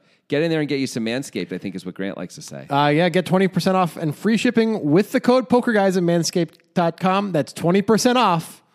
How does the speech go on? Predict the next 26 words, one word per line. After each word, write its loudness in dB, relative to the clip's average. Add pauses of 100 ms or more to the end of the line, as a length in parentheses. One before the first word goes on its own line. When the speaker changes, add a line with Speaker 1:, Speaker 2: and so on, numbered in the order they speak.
(160)
Speaker 2:
with 2
free 2
shipping 0
at -6
manscaped -2
dot 0
com -2
and 0
use 2
code 2
poker 4
guys. 2 (380)
Unlock -2
your 6
confidence -4
and -10
always 0
use -2
the 4
right 2
tools 2
for -2
the 0
job -4 (440)
with -6
Manscaped. -12